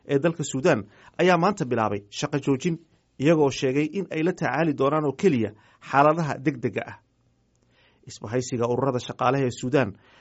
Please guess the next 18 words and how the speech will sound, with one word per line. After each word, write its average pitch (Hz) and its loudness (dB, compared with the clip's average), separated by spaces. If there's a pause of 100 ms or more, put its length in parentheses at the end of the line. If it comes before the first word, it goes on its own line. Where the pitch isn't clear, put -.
(140)
ayaa 156 4
ugu 165 0
baaqay 143 0 (100)
shacabka 135 -4
dalkaasi 123 -2 (360)
in 202 2
ay 160 0
dhammaantoodba 143 0 (140)
isugu 185 -4
soo 156 -2
baxaan 127 -4 (180)
jidadka 180 -2
dalkaasi, 135 -4 (340)
iyaga 196 4
oo 160 4
ka 202 -4
horjeeda 131 -2 (280)
xukuumadda 147 2